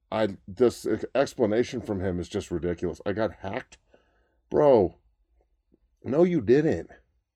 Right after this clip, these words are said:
You didn't get hacked. And then also, everybody remember that you can go to D N V R and type in D N V R twenty on, uh, on the, uh,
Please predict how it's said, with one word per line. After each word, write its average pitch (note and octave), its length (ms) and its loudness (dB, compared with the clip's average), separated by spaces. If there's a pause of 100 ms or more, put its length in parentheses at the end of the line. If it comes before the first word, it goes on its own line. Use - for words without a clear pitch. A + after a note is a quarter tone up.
(500)
You A#2+ 140 2
didn't D3+ 280 4
get B2 160 2
hacked. G2 520 -2
And A#2+ 120 0
then D3 120 2
also, C#3+ 560 2 (420)
everybody D3 540 6
remember A#2+ 500 2
that G2 140 -2
you - 160 -2
can A2 140 -4
go A2 160 2
to A2 60 0
D G2+ 220 -2
N A2 160 0
V G2 160 0
R G#2 300 2
and F#2 120 -4
type A2 280 0
in A2 160 0
D G2+ 180 2
N G#2 140 0
V G2 120 -2
R G2 140 4
twenty G2 420 -4
on, F#2+ 320 -2
uh, F2 300 -4 (720)
on G2 360 0
the, F2+ 260 -2
uh, E2 420 -4